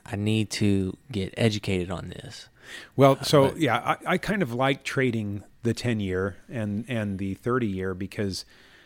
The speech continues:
Speaker 2: really what I'm looking at is, is, uh, in the zone, if, if it's any larger than, than six ticks,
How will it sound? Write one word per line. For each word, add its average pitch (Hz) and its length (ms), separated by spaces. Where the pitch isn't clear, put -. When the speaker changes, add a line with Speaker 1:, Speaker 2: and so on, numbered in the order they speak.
Speaker 2:
really 131 460
what 117 160
I'm 113 180
looking 117 320
at 104 160
is, 101 340
is, 107 380
uh, 110 200
in 135 140
the 127 120
zone, 104 560
if, - 340
if - 160
it's 123 160
any 156 200
larger 117 440
than, 95 280
than 107 180
six - 360
ticks, - 420